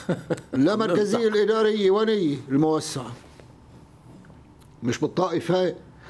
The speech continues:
Speaker 2: حتى إلغاء الطائفية، تشكيل لجنة لإلغاء الطائفية، وين هي؟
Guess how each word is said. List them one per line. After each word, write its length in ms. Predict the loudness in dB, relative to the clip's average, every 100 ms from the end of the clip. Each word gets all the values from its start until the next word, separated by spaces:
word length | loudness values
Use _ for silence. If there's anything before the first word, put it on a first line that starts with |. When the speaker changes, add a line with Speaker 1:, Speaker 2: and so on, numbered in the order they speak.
| -20 -20 -16
Speaker 2:
حتى 500 | -4 -2 -2 -2 0
إلغاء 280 | 2 0 -2
الطائفية، 640 | -2 0 0 0 -2 0
تشكيل 480 | 0 0 0 0 2
لجنة 340 | 2 0 0 2
لإلغاء 360 | 2 2 0
الطائفية، 520 | -2 -2 0 2 2
وين 220 | 4 2 0
هي؟ 180 | -2